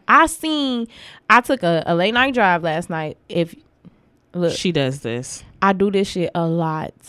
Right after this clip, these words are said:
Speaker 1: I have a spot downtown that I go to, but y'all been taking it over. But I go on late night drives just to clear my head. And, like, all the lights and stuff was on last night. So it was real, like, relaxing, seeing the people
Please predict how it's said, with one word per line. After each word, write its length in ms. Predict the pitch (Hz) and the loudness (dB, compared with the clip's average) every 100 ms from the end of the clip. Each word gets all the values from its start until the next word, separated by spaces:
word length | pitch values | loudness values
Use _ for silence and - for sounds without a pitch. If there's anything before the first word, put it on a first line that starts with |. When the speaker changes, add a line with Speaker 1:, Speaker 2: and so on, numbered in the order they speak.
| - _ _ _ | -20 _ _ _
Speaker 1:
I 80 | 180 | -6
have 200 | 175 165 | -4 -4
a 60 | - | -8
spot 340 | - 170 160 | -6 -2 -2
downtown 460 | 175 175 202 190 185 | -2 -2 -2 -4 -4
that 100 | 180 | -4
I 140 | 180 | -4
go 180 | 175 175 | -4 -6
to, 400 | 170 175 170 170 | -6 -6 -4 -4
but 180 | 160 - | -8 -8
y'all 140 | 156 | -8
been 160 | 151 165 | -8 -12
taking 300 | - 156 175 | -10 -8 -6
it 100 | 190 | -4
over. 360 | 175 170 170 165 | -4 -4 -6 -4
But 240 | 165 156 | -4 -4
I 140 | - 180 | -2 -2
go 180 | 190 196 | 2 0
on 220 | 180 160 | 0 -2
late 160 | 170 | -2
night 200 | 202 233 | -2 -2
drives 300 | 247 247 233 233 | 0 2 2 0
just 120 | 330 | -8
to 40 | |
clear 200 | - 311 269 | -4 -2 0
my 160 | 220 | 0
head. 320 | 240 208 165 | 0 -2 -2
And, 100 | 170 | -2
like, 220 | 185 185 185 - - - _ _ - | 0 0 -4 -20 -20 -20 _ _ 0
all 140 | 190 | 2
the 80 | 165 | 4
lights 240 | 180 247 | 4 2
and 100 | 269 | -2
stuff 200 | 247 254 | -4 -6
was 80 | 233 | -4
on 160 | 240 233 | -4 -2
last 160 | 226 | -2
night. 180 | 233 220 | -2 -4
So 120 | 262 | -2
it 40 | 294 | -4
was 120 | 220 | -4
real, 260 | 170 202 214 | -4 0 2
like, 160 | 202 | 2
relaxing, 560 | 175 175 185 180 - 165 | 0 -2 -2 -4 -10 -12
seeing 200 | 180 185 | -8 -8
the 60 | 175 | -8
people 280 | 202 175 | -12 -14